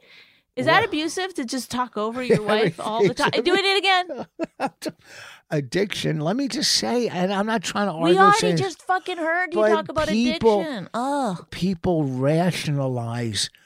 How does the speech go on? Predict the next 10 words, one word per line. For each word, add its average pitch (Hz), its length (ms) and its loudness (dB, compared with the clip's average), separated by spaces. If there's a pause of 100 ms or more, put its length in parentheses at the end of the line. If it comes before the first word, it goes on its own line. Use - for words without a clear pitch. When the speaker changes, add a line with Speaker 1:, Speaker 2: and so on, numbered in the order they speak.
(240)
Speaker 2:
They 151 180 0
rationalize. 139 1300 -2 (500)
Oh, 196 540 0
no, 208 240 -4
listen. 202 420 -2 (260)
No, 180 520 2
I 156 120 -4
don't 240 160 -4
think 226 280 -4
anybody 120 920 -2